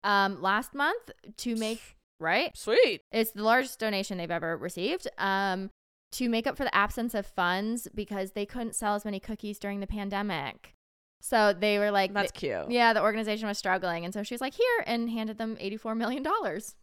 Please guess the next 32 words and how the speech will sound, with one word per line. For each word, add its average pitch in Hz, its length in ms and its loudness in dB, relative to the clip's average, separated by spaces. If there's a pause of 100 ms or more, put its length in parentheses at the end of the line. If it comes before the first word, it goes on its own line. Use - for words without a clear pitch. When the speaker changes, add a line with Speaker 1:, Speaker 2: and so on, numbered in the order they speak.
Speaker 1:
So - 140 -6
Speaker 2:
How 196 180 4
did 262 140 -4 (120)
she - 140 -6
come 359 120 -4
up 269 40 -4
with 240 80 -8
that 190 180 2
number? 135 460 -4 (300)
Speaker 1:
Eighty-four 233 400 2
point 196 320 -4
five. 175 200 4
I'm 196 140 -4
sure 233 140 -8
it 233 80 -6
has 208 160 -6
something 165 560 -6
to - 100 -12
do 143 400 -6
with 127 260 -6 (380)
taxes - 720 -6
and 139 180 -8
Speaker 2:
Yeah. 160 180 0 (180)
Speaker 1:
some 156 60 0
sort 151 200 -2
of 147 100 -6
write-off. 143 640 0
Speaker 2:
Yeah, 156 460 2
Speaker 1:
It's - 0 -
Speaker 2:
that's 147 100 2
Speaker 1:
always 240 160 4
Speaker 2:
true. 131 320 -2